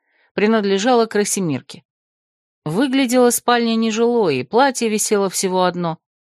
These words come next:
для отвода глаз. Шкаф я первым делом проверила. А вот в другой комнате царил беспорядок.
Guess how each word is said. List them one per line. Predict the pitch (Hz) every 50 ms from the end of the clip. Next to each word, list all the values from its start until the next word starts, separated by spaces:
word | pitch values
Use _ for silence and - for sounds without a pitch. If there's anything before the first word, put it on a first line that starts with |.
| _ _
для | - 240 240 269 285 277
отвода | 269 269 254 240 220 202 214
глаз. | 196 190 185 143 120 123 - - _ _ _ _ _ _ _ _ _ _
Шкаф | _ - - - - 262 247 -
я | - 220 214
первым | 208 - 220 208 202 202 196 196
делом | 196 247 254 208 147 131 131
проверила. | - 139 143 147 143 131 120 - - - _ _ _ _ _ _ _ _ _ _ _ _ _ _ _ _
А | - 151 170
вот | 208 285 247
в | 262 240
другой | 214 226 233 247 233 294 339 330
комнате | 330 - - 302 285 277 277 262 - 262 247
царил | - - 190 170 190 226 240
беспорядок. | 202 185 202 - - - 170 160 151 131 127 - - - -